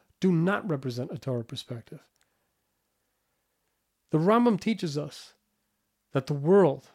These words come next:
created as it was, is not something that God had to create.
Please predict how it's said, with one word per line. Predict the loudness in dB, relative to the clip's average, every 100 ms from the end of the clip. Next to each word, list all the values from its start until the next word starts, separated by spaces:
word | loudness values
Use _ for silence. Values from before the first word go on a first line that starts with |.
| _ _ _ _ _ _ _ _ _ _ _ _ _ _ _ _ _ _ _ _ _
created | 2 6 6 6 6
as | 6
it | 4 4
was, | 4 4 0 -10 -18 _ _ _ _ _ 2
is | 4
not | 4 4 2 0
something | 2 0 2 2 2 -2 _ _ _ _
that | -4 0
God | 2 0
had | 0 2 2
to | 2
create. | -2 -2 -6